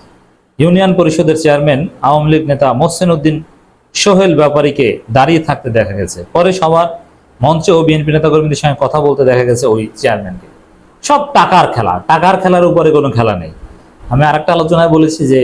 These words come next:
সালমান এফ রহমান ইচ্ছে করে রিমান্ড নিচ্ছেন, কারণ রিমান্ডে থাকলে তিনি বাসার খাবার খেতে পারেন, টিভি দেখতে পারেন, অন্যান্য আওয়ামী লীগ নেতাদের সাথে ইচ্ছা মতো ঘুরতে পারেন, আড্ডা দিতে পারেন, আহ,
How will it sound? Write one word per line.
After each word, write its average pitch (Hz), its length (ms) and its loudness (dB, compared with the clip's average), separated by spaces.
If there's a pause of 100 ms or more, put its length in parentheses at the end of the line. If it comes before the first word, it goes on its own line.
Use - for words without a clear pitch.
সালমান 160 400 0
এফ 175 120 0
রহমান 185 240 0
ইচ্ছে 160 280 0
করে 190 200 2
রিমান্ড 160 440 0
নিচ্ছেন, 156 340 -2
কারণ 156 180 0
রিমান্ডে 151 360 0
থাকলে 147 280 -2 (640)
তিনি 139 180 0 (380)
বাসার 139 340 0
খাবার 151 280 0
খেতে 156 220 0
পারেন, 156 240 0 (460)
টিভি 151 260 2
দেখতে 156 280 0
পারেন, 151 260 0 (460)
অন্যান্য 156 320 2
আওয়ামী 143 220 0
লীগ 160 120 2
নেতাদের 156 320 0
সাথে 151 160 0
ইচ্ছা 143 220 -4
মতো 151 240 0
ঘুরতে 139 240 0
পারেন, 156 200 0
আড্ডা 131 260 -2
দিতে 147 200 -2
পারেন, 151 240 0 (920)
আহ, 113 300 0